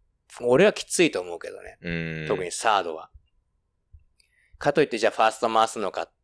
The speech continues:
Speaker 1: ていう話にもなっちゃうしさ。
Speaker 2: うん。
Speaker 1: メジャーでやれるとしたら外野だよね、現実問題。
Speaker 2: まあそうだね。
Speaker 1: うん。
Speaker 2: レフトだね。
Speaker 1: だろうね。うん。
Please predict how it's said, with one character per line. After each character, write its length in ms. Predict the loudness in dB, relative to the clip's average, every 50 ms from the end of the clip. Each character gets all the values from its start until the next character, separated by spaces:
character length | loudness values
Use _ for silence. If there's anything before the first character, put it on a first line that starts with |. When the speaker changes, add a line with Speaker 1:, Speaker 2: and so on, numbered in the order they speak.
| _ _ _ -10
Speaker 1:
て 80 | -8
い 80 | -8 -8
う 260 | -8 -8 -10 -10 -10
話 440 | -10 -10 -8 -8 -6 -6 -8 -8 -10
に 80 | -14 -16
も 120 | -20 -18
な 120 | -16 -16 -16
っ 40 | _ -14
ち 120 | -14 -12
ゃ 40 | -12
う 60 | -12
し 140 | -12 -12 -12
さ。 180 | -12 -12 -12 -10
Speaker 2:
う 40 | -8
ん。 220 | -8 -8 -8 -12 -16 -20 -20 _ _ _ _ _ _ _ _ _ _ _ _ _ _ -2
Speaker 1:
メ 160 | 2 2 4
ジ 100 | 6 6
ャ 80 | 4 4
ー 40 | 4
で 80 | 4
や 120 | 4 6 6
れ 80 | 6
る 100 | 4 4
と 120 | 2 0 0
し 40 |
た 80 | 2 0
ら 60 | 0
外 380 | 0 0 0 2 2 4 4 4
野 100 | 2 4
だ 100 | 4 2
よ 120 | 0 0
ね、 100 | -2 -4
現 240 | -4 -4 -6 -8 -8
実 260 | -10 -14 -14 -14 -14
問 120 | -14 -12 -6
題。 100 | -2 -2
Speaker 2:
ま 60 | -2
あ 40 | 0
そ 160 | -2 -6 -6 -6
う 40 |
だ 60 | -6 -4
ね。 60 | -4
Speaker 1:
う 20 |
ん。 300 | -4 -4 -8 -10 -12 -14 _ _ _ _ _ _ _ -4
Speaker 2:
レ 100 | -2 -2
フ 100 | -2 -4
ト 120 | -10 -14 -16
だ 120 | -18 -20
ね。 60 | -20 _ _ _ _ _ _ _ _ _ -20 -20 -12 -2
Speaker 1:
だ 160 | 0 0 2
ろ 180 | 2 0 -2 -2
う 40 | -2
ね。 240 | 0 0 0 0 -4 -10
う 40 | -8
ん。 400 | -6 -6 -6 -8 -10 -14 -18